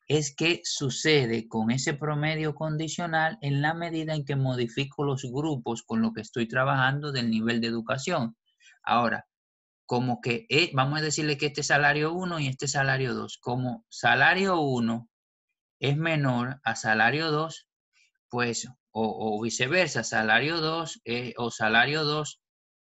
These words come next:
es mayor a salario uno, como quiera verse, lo que está diciendo es que en la medida en que tú aumentas el nivel de educación, pues tú esperas que el, el promedio de esos individuos au-, eh, aumente. Por tanto,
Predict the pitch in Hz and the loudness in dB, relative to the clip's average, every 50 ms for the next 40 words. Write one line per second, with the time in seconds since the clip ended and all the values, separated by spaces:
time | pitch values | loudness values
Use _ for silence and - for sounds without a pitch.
0 | _ - 113 127 131 - 147 147 143 147 143 131 131 131 131 139 139 139 - - | _ -6 -4 -4 -2 0 2 2 4 2 2 2 2 2 2 2 0 -4 -6 -4
1 | 113 113 - - 113 110 110 110 113 127 139 151 151 143 135 135 135 135 131 131 | -4 -4 -2 0 0 2 4 4 4 4 4 2 2 2 2 0 0 0 -2 -2
2 | 120 113 113 110 - - 117 123 139 139 143 147 143 139 - 165 - _ - - | 0 0 0 -2 -2 -2 0 2 2 2 2 0 -4 -4 -6 -10 -12 _ -20 -20
3 | - - - - - - _ - 117 113 127 120 117 127 123 135 139 139 - 151 | -20 -18 -18 -18 -20 -20 _ -10 -6 -2 -2 0 2 2 2 2 2 2 0 0
4 | 156 156 170 165 175 180 170 - 151 135 127 120 117 113 113 110 117 127 147 160 | -2 -2 -2 -2 -2 -2 -2 -4 -4 -2 -2 0 0 0 0 0 -2 -2 -4 -4
5 | 160 156 165 160 147 - - 160 160 165 165 160 170 180 185 170 143 127 117 113 | -4 -4 -4 -4 -4 -4 -4 -4 -2 -2 -4 -4 -2 0 0 0 0 -2 -2 0
6 | 139 139 139 139 - - _ _ _ _ _ _ _ _ _ _ _ _ - 117 | 0 -2 -2 -2 -8 -14 _ _ _ _ _ _ _ _ _ _ _ _ -8 -4
7 | 113 117 120 117 110 104 113 120 127 135 147 143 151 151 151 - 170 160 - - | -2 0 2 2 2 2 2 2 0 0 -2 -2 -2 -4 -4 -4 -4 -4 -4 -2
8 | 160 160 165 165 156 - _ _ _ _ _ _ - - _ - 123 117 113 - | -2 -2 -2 -4 -8 -12 _ _ _ _ _ _ -20 -20 _ -4 -2 -2 -2 0
9 | 127 135 147 147 139 - 151 147 147 143 156 165 - - _ _ _ _ _ _ | 0 0 0 0 -2 0 0 2 2 4 2 2 0 -4 _ _ _ _ _ _
10 | _ _ - 143 143 147 147 - - 107 113 120 113 110 113 117 110 - 117 117 | _ _ 0 2 2 2 2 -2 -6 -8 -6 -6 -6 -4 -4 -4 -4 -4 -4 -4
11 | 113 107 110 131 156 170 170 151 135 135 120 120 120 123 - 139 127 131 139 143 | -2 0 2 2 2 0 0 0 0 0 0 0 -2 -4 -4 -4 -2 -2 -2 -2
12 | 147 151 147 151 156 156 156 143 127 123 - - - 120 113 113 110 113 113 113 | -2 -2 -4 -4 -4 -4 -2 -2 -2 -2 -4 -6 -8 -8 -4 0 0 0 2 2
13 | 120 120 110 107 104 104 - 110 - 147 160 151 - 156 147 143 135 135 143 147 | 2 0 0 -2 -2 -4 -8 -8 -6 -6 -6 -4 -2 -2 0 0 0 -2 -6 -8
14 | 147 | -12